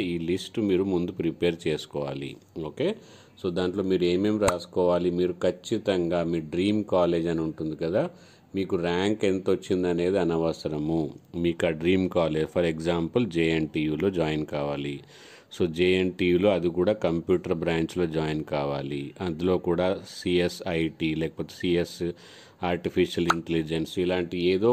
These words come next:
కోర్స్ మీకు డ్రీమ్ అని ఉంటుంది కదా, ఆ డ్రీమ్ ప్లేస్, డ్రీమ్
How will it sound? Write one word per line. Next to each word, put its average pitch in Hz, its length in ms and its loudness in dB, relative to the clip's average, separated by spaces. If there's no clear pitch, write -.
కోర్స్ 95 240 0
మీకు 92 180 -4
డ్రీమ్ 107 420 2
అని 87 160 2
ఉంటుంది 156 380 -2
కదా, 92 200 0
ఆ - 20 -2
డ్రీమ్ 104 300 2
ప్లేస్, 87 420 2
డ్రీమ్ 87 260 2